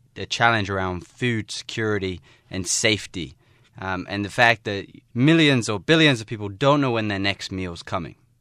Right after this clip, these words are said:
and that's a big problem. And in that year, two thousand and thirteen, a team called Aspire Food Group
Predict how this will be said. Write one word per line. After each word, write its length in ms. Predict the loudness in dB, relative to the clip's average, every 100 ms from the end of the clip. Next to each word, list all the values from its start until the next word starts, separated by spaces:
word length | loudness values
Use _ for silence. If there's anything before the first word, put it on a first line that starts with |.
| -14
and 100 | -8
that's 180 | -8 -8
a 40 |
big 200 | -10 -10
problem. 380 | -6 -4 -4 -10 _ _ _ _ _
And 120 | -4
in 120 | 0 4
that 200 | 4 4
year, 180 | 0
two 160 | -2 2
thousand 300 | 4 4 2
and 100 | -6
thirteen, 640 | -4 -4 -4 -8 -6 -6 -8 _ -18
a 100 | -8
team 280 | 2 4
called 220 | 4 0 -2
Aspire 440 | -4 2 2 2
Food 300 | -2 -4 -4
Group 320 | -4 -8 -8